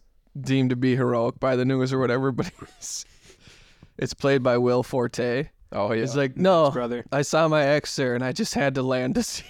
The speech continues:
Speaker 1: <laughs> and he's just, like, crashes into an airport, or,
Speaker 2: <laughs>
Speaker 1: and he wanted, he's like, "I ca-," or he said, "No, I landed there 'cause they have Wetzel's Pretzels," or something. Just freaking hilarious. And I butchered it, like I talked about last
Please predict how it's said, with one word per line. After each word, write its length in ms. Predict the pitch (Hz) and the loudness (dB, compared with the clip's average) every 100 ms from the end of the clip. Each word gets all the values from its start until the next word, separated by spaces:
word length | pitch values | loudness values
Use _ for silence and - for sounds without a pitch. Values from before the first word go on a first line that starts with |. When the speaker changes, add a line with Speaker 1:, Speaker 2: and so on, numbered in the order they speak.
| - - | -20 -20
Speaker 1:
<laughs> 200 | - - | -10 -2
and 140 | 185 | 2
he's 180 | 160 156 | 2 0
just, 200 | 160 - | -2 0
like, 160 | 151 - | -2 -2
crashes 500 | - 143 143 151 143 | -2 0 0 -2 -4
into 420 | - 160 247 196 | -6 -4 0 2
an 80 | 156 | 2
airport, 640 | 151 160 - 196 170 165 | 2 0 0 2 4 4
or, 200 | 143 - - 233 - - | 2 0 -2 -6 -8 -20
Speaker 2:
<laughs> 360 | - _ _ | -20 _ _
Speaker 1:
and 100 | - | 0
he 80 | 143 | 2
wanted, 300 | 143 139 143 | 4 4 4
he's 160 | 135 127 | 2 0
like, 260 | 123 131 | -2 -2
"I 160 | 101 143 | -2 -2
ca-," 200 | 139 110 - - | -2 -6 -10 -6
or 140 | 139 123 | -2 0
he 100 | 123 | 0
said, 340 | - 139 123 | 0 0 0
"No, 160 | 127 147 | 0 0
I 140 | 127 | 2
landed 320 | 127 131 127 127 | 2 0 0 0
there 140 | 123 | -2
'cause 200 | - 127 | -2 -2
they 60 | 120 | -2
have 120 | 117 | -2
Wetzel's 380 | 127 131 - - | -2 -4 -4 -6
Pretzels," 560 | - - - 135 131 131 | -6 -8 -6 -4 -4 -6
or 60 | |
something. 400 | - - 143 131 | -8 -6 -6 -6
Just 320 | 127 135 135 - | -2 -4 -4 -8
freaking 380 | 143 131 123 120 | -2 -2 0 -2
hilarious. 600 | 123 135 135 147 - - | 0 -2 -2 -4 -6 -6
And 120 | 139 | -4
I 100 | 131 | -2
butchered 360 | 131 165 - 123 | 0 0 0 -2
it, 100 | 110 | 0
like 220 | 117 117 | -2 -2
I 60 | 120 | -4
talked 280 | 135 123 - | -4 -6 -2
about 260 | 127 127 | -2 -2
last 420 | 135 143 139 - | -2 -2 -4 -10